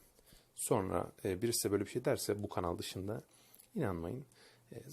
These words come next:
kimsenin de böyle bir şey için uğraşacağını zannetmiyorum ama öyle. Dediğim gibi, e, çalınan kanalın, e, linkini de aşağıya bırakacağım. E,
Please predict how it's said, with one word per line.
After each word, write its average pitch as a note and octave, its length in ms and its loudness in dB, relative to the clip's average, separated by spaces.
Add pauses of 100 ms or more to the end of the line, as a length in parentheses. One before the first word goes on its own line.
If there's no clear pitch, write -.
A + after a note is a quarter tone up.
(140)
kimsenin D#3 480 0
de C#3 100 4
böyle C3+ 180 4
bir - 40 -10
şey - 120 -10
için C3+ 120 -2
uğraşacağını B2 340 0
zannetmiyorum B2+ 420 0
ama G#2 280 -4
öyle. G2 280 0 (320)
Dediğim F3+ 240 -2
gibi, D#3 180 -2
e, D3 220 4
çalınan C3 380 0
kanalın, C3 420 0 (140)
e, F#2+ 240 -2
linkini A2 320 -2
de B2 60 4
aşağıya F#2 320 2
bırakacağım. G2 440 -2 (600)
E, E2+ 340 4